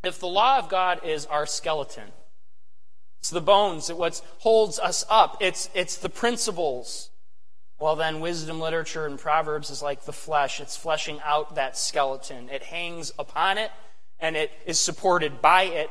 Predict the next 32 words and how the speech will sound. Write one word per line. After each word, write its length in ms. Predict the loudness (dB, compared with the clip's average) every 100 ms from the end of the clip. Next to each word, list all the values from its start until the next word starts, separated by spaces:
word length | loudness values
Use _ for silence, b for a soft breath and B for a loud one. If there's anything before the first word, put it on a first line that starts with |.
| -4
but 140 | -4
it's 140 | -4
a 100 | -4
further, 640 | -4 -4 -2 -2 -2 -2 -4 B B B
it's 140 | -4
a 60 | -4
furtherance 640 | 0 2 4 0 -2 -4
of 220 | -4 -4
it. 140 | -6 -10 -10 -10 -10 -10 -10 -8 -8 -10 -8
It 120 | -8
takes 300 | -4 -2 -2
it 60 | -4
further 400 | -2 -2 -2 -2
than 200 | -4 -4
just 340 | -2 -2 -2
the 80 | -6
structure. 720 | -6 -2 0 0 -2 -8 -8 -10 -10 -10 -8 -8 -8 -8 -8 -10 -8
It 100 | -6
takes 300 | 2 2 2
a 20 |
comprehensive 880 | -2 -2 0 -2 -2 -2 -2 -2 -4
rule 500 | -6 -4 2 4 4
to 180 | 2 -2
love 440 | 4 6 6 4 -2
our 140 | -4
neighbor 340 | -2 -2 0 0
as 120 | -2
ourself, 580 | -4 -4 0 0 -2 -6
to 100 | -2
love 260 | 0 0
God 500 | 2 4 4 2 0 -4
perfectly, 600 | -4 -4 -6 -6 -6